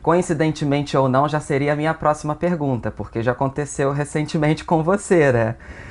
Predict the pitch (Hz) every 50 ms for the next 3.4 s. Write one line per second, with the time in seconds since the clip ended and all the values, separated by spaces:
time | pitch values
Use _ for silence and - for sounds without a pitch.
0 | - - - 113 113 120 117 - - - 123 123 127 127 127 127 123 123 120 120
1 | 120 - 139 123 110 120 120 117 113 - 113 117 120 127 143 156 170 170 - -
2 | 165 170 - - 127 127 - 120 110 120 113 - 113 104 107 - - 110 110 113
3 | 113 123 135 143 156 165 185 -